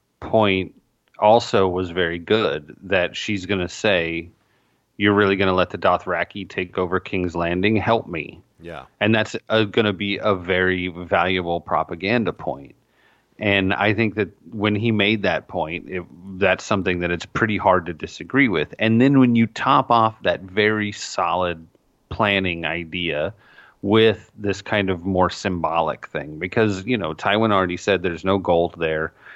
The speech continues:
Speaker 1: It's symbolic. It's not really, you know, a strategic thing, right? But it is a big deal as far as the symbology of it goes. So I think it was actually a combination of the two.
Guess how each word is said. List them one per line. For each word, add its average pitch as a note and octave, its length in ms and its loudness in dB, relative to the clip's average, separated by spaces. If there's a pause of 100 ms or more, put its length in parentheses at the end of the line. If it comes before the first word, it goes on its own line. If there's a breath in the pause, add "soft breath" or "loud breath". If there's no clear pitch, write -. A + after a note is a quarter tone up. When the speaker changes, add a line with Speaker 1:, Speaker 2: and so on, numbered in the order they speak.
(200 loud breath)
Speaker 1:
It's A2 160 -2
symbolic. C3 720 2
It's G2 300 -10
not G#2+ 260 0
really, G2 300 0
you E2+ 440 -6
know, D#2 300 -4 (120)
a G2 60 2
strategic G2+ 720 -4
thing, D2+ 320 -6
right? E2+ 340 0
But G2+ 380 0
it A2+ 140 2
is A2+ 440 2 (340 loud breath)
a A#2 120 0
big A2 260 0
deal A2 440 -2 (300)
as G#2+ 160 2
far A2 260 4
as F2 140 -4
the F2+ 120 -6
symbology F2+ 760 -2
of D2 140 -8
it - 140 -16
goes. G1+ 500 -14 (120)
So F#2+ 540 2
I A#2 120 4
think C3 180 4
it C3 60 2
was G#2 200 0
actually G2 340 -2
a F2+ 40 -4
combination F#2 720 -2
of E2+ 120 -4
the D#2+ 80 -4
two. D#2 400 -12